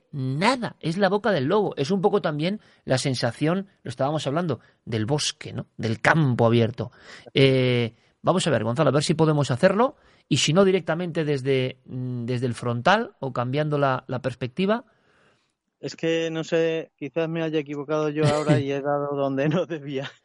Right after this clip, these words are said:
Speaker 1: Que puede pasar,
Speaker 2: Pero
Speaker 1: porque
Speaker 2: bueno.
Speaker 1: si os cuento el susto que me ha dado todo esto tres minutos o cuatro antes de empezar hoy, no os lo creéis. Así que no lo voy ni a contar, ¿eh? Estamos en
Speaker 2: Bueno,
Speaker 1: noche muy
Speaker 2: yo
Speaker 1: especial.
Speaker 2: os voy a contar una historia curiosa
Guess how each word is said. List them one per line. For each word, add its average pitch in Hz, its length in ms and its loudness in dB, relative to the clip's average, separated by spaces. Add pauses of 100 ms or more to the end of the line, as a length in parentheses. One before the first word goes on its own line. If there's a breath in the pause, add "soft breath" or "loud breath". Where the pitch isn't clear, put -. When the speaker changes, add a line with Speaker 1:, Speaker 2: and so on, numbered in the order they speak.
(140)
Speaker 1:
Que 127 120 -4
puede 170 220 0
pasar, 139 260 0
Speaker 2:
Pero 147 100 -2
Speaker 1:
porque 139 180 0
Speaker 2:
bueno. 175 240 -10
Speaker 1:
si - 140 -2
os 131 80 0
cuento 190 260 0
el 214 80 2
susto 165 320 -2
que 131 80 -2
me 147 80 0
ha 175 40 2
dado 185 140 2
todo 170 220 0
esto 117 320 -4 (260)
tres 156 260 -4
minutos 170 340 -4
o 143 60 -4
cuatro 120 260 0
antes 147 180 -4
de 151 60 -2
empezar 127 320 -2
hoy, 180 200 0 (320 soft breath)
no 131 180 0
os 127 100 0
lo 123 100 2
creéis. 107 320 -4
Así 120 160 -4
que 156 120 -4
no 147 100 0
lo 143 80 2
voy 151 160 0
ni 147 100 -2
a 123 60 -6
contar, 107 400 -4
¿eh? 143 220 -8
Estamos 147 360 -2
en 151 60 0
Speaker 2:
Bueno, 147 140 2
Speaker 1:
noche 143 280 0 (220 soft breath)
muy 151 120 -2
Speaker 2:
yo 147 40 2
Speaker 1:
especial. 165 300 -2
Speaker 2:
os 208 100 0
voy 196 180 -6
a 185 100 -6
contar 185 240 -2
una 180 140 0
historia 165 380 0
curiosa 151 460 -2